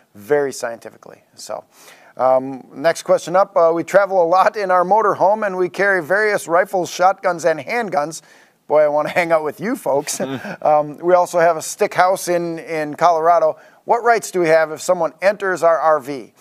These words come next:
Speaker 1: And, uh, um, we understand that it varies by state to state, but do you have a general opinion on when you can defend yourself? And, you know, somebody's coming into your R V, some states call 'em a home, some states don't. Um, i-, i-,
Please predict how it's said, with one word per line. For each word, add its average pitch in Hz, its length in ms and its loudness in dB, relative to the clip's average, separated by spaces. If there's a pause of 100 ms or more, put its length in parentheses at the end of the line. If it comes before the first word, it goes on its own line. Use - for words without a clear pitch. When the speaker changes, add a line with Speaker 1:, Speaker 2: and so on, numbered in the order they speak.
(360)
Speaker 1:
And, 147 420 -2
uh, 139 380 2
um, 135 320 -4
we 156 120 -2
understand 165 480 -2
that 147 80 -4
it 139 60 -18
varies 151 280 -2
by 143 140 -4
state 147 320 -8
to 139 80 -14
state, - 380 -6
but 139 160 -6
do 185 100 -4
you 165 60 -2
have 143 160 -2
a 139 40 -8
general 143 540 -6
opinion 131 500 -12 (280)
on 131 180 -6
when 135 140 -6
you 123 100 -12
can 123 160 -12
defend 123 280 -14
yourself? - 480 -18 (120)
And, 123 480 -14
you 139 60 -8
know, 156 240 -2 (240)
somebody's 202 340 -6
coming 190 280 -8
into 170 200 -10
your 170 140 -2
R 156 180 2
V, 165 300 -8 (240)
some 135 240 -10
states 151 260 -10
call 156 180 -2
'em 151 80 -8
a 135 40 -6
home, 160 260 -2
some 151 200 -10
states 139 300 -12
don't. 156 380 -2 (320)
Um, 127 520 0
i-, 151 40 -16
i-, 147 320 -16